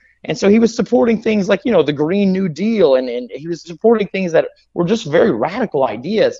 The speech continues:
And so I'm sure, although he may wanna now paint himself as this, this blue dog Democrat, middle of the road guy, we know that's not what he really believes. We have the evidence to back it up. And so I'm more than, he's going to be representing the Democratic Party, and I'll be representing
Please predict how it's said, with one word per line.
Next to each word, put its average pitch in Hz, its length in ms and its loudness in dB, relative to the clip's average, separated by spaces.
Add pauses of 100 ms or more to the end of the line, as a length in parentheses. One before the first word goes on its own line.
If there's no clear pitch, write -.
(300)
And 156 160 -6
so 151 140 -4
I'm 170 160 -4
sure, - 160 -10
although 190 400 2
he 180 120 -8
may 170 220 -4
wanna 165 340 -2
now 143 300 -2
paint 160 260 -10
himself 160 480 -2
as 127 220 0
this, 131 240 -6
this 127 220 -4
blue 131 420 -2
dog 156 260 2
Democrat, 147 440 -4
middle 143 240 -2
of 135 60 -4
the 135 80 -6
road 139 220 -2
guy, 135 220 -2 (400)
we 214 220 2
know 202 100 0
that's 151 180 2
not 139 140 -2
what 131 80 -2
he 123 80 0
really 117 220 0
believes. 120 420 -12
We 139 140 -6
have 147 180 -4
the 123 140 -4
evidence 123 360 -4
to 123 80 -12
back 113 220 -2
it 101 100 -8
up. 131 160 2 (320)
And 143 160 -6
so 170 140 2
I'm 180 160 0
more 175 220 2
than, 151 180 -4 (400)
he's 151 240 -6
going 165 240 -2
to 139 60 -12
be 143 100 -4
representing 139 540 -2
the 123 80 -8
Democratic 131 680 -6
Party, 127 240 -2
and 127 100 -4
I'll 120 80 -2
be 127 120 -4
representing 123 560 -4